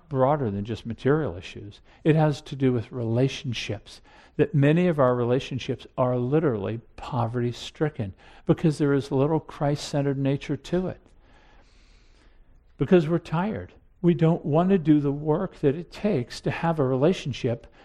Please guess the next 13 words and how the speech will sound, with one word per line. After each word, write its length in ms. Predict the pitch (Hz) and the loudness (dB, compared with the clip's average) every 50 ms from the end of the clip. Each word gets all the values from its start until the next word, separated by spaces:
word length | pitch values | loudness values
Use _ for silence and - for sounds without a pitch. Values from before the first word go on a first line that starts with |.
| - - | -20 -10
that 220 | 160 127 147 147 | 0 2 2 4
is 140 | 151 143 127 | 2 2 0
beyond 520 | - - 156 147 143 147 147 147 147 135 127 | 2 2 4 4 4 4 0 0 0 0 0
that 280 | 123 131 139 - _ _ - 139 | 0 -2 -2 -8 _ _ -10 -2
deep. 400 | 151 160 170 156 - - - - - _ _ _ _ _ _ _ _ _ _ _ _ _ _ - | 0 0 0 0 -4 -12 -20 -20 -20 _ _ _ _ _ _ _ _ _ _ _ _ _ _ 0
It's 220 | 165 151 - - | 0 0 0 -2
hard 480 | - - - - 156 151 156 160 147 - | -12 -12 -4 -2 0 2 2 0 -2 -2
to 80 | 151 | -4
have 640 | - - - 160 156 139 113 104 101 101 113 - - - _ _ - _ - | -6 -4 -6 -4 -4 -2 -2 -2 -4 -4 -6 -10 -16 -20 _ _ -20 _ -2
a 80 | 143 139 | -2 -2
depth 480 | 139 135 - 143 135 135 135 - - - | -2 0 0 0 2 0 -2 -6 -12 -8
of 220 | - 147 131 127 | -6 -4 -4 -2
relationship 800 | 120 117 113 120 127 123 - - 131 101 - - 120 110 - _ | -2 -2 0 0 -2 -2 -2 -6 -8 -8 -8 -10 -12 -12 -14 _